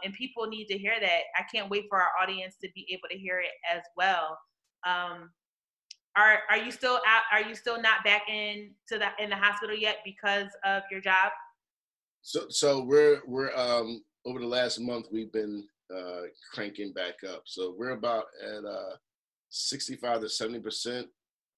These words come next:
Speaker 2: Um, and, and most, it has to do with, uh, the flattening of the curve. So, er, I mean, the pandemic is affecting everybody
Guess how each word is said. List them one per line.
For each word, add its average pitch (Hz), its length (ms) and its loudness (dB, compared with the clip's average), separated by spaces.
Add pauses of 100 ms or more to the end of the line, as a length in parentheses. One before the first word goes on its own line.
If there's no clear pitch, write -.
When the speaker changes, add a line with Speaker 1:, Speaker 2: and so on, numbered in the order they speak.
(180)
Speaker 2:
Um, 104 320 -6
and, 127 140 -6
and 120 180 -4
most, 139 260 0
it 120 120 -2
has 123 200 0
to 120 80 -8
do 131 240 -6
with, 120 200 -4
uh, 110 320 0 (640)
the 110 60 -8
flattening 127 460 -2
of 110 80 -4
the 113 100 -10
curve. 135 440 2
So, 110 160 -4 (100)
er, 147 140 0 (420)
I 127 60 -2
mean, 120 140 -6
the 113 80 -8
pandemic 143 460 -2
is 110 120 -6
affecting 117 440 -6
everybody 113 320 0